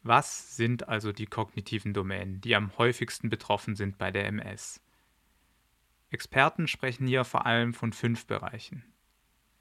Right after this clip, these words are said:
Erstens die Verarbeitungsgeschwindigkeit und Aufmerksamkeit.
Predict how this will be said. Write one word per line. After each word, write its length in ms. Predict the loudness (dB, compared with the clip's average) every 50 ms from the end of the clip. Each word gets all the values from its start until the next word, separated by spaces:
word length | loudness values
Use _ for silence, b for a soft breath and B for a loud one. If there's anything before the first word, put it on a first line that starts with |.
| _ _ _ _ _ _ 2
Erstens 800 | 4 4 4 2 -2 -4 -2 0 0 -2 -4 -6 -14 -16 -20 _ _ _ _ _ _ _ _ _ -2
die 100 | -2 -2
Verarbeitungsgeschwindigkeit 1500 | 0 0 2 6 8 8 8 8 6 4 4 2 -2 -4 -2 -4 -6 -6 -4 -4 -4 -4 -4 -6 -4 -2 0 0 0
und 160 | -2 -4 -4
Aufmerksamkeit. 960 | -4 -6 -6 -6 -6 -6 -6 -6 -6 -6 -6 -6 -6 -6 -6 -6 -6 -10 -16